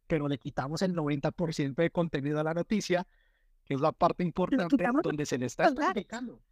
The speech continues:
Speaker 2: Le quitamos
Speaker 1: Bueno,
Speaker 2: los
Speaker 1: sí,
Speaker 2: likes.
Speaker 1: le
Speaker 2: Es que lo que tenemos que hacer es quitar los likes.
Speaker 1: Quite los
Speaker 2: Ricardo.
Speaker 1: likes, exactamente. Quite los likes para poder entender esta vaina bien.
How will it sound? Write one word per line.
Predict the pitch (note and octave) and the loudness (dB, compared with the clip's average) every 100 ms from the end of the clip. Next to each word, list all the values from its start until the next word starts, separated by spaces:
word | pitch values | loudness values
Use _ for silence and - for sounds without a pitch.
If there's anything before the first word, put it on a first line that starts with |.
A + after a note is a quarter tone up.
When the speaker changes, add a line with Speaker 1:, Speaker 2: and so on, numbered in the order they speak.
| - | -2
Speaker 2:
Le | A#3 | -2
quitamos | C4+ B3 B3 - | -2 -4 -2 0
Speaker 1:
Bueno, | D#4+ | -2
Speaker 2:
los | C4+ | 0
Speaker 1:
sí, | |
Speaker 2:
likes. | C#4+ E3+ | 0 2
Speaker 1:
le | G3 - - A#3 - | 0 -4 -8 -8 -6
Speaker 2:
Es | A#3+ - | -4 2
que | |
lo | F4 | 2
que | E4+ | 2
tenemos | C4 A#3+ C4+ | 2 4 4
que | D4+ | 2
hacer | E4 | 0
es | D4+ | 0
quitar | - C#4+ C4+ | 0 0 2
los | B3+ A3+ | 2 2
likes. | D#3 - - | 0 -2 -6
Speaker 1:
Quite | B3 A3+ | -4 0
los | C#4+ G#3+ | 0 0
Speaker 2:
Ricardo. | G3 - - _ _ - | -2 -4 -6 _ _ -4
Speaker 1:
likes, | E3+ | -2
exactamente. | E3 G3+ - G#3+ G3 D3 A#3+ | 0 0 0 2 2 0 -6
Quite | - A3 C4+ C4 | -4 0 4 4
los | C#4 A3 | 2 0
likes | G#3+ G3 A#3 - - _ | 2 2 0 -6 -20 _
para | F3+ F3 | 0 2
poder | - C#3+ F3 | 2 0 0
entender | F#3+ F#3+ E3 D3+ | 0 0 0 -2
esta | C#3+ F#3 E3+ | -2 -2 -2
vaina | E3+ E3+ F3 | -2 0 0
bien. | F3 D#3 F3+ | 0 0 -2